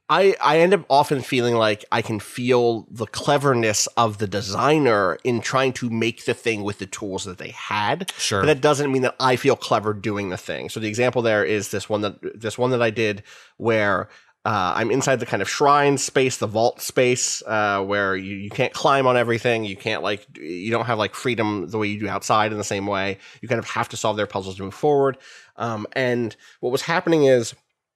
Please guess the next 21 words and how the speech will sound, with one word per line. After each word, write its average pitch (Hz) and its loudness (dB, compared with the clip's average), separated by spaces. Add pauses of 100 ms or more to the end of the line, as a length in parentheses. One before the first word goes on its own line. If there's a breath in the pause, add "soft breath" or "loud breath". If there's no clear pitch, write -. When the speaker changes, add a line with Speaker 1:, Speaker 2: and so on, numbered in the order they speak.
(800)
Speaker 1:
in 185 6
front 190 2
of 143 2
me, 113 -2 (140)
there 120 0
was 117 -2
a 117 -6
gap, 143 0
like, 143 -2
a 117 -6
little 143 4
chasm, 127 0
then, 120 2
uh, 113 2
a - 0
pillar 139 4
or, 98 4
like, 113 0
a 123 4
long 123 4
pillar 104 2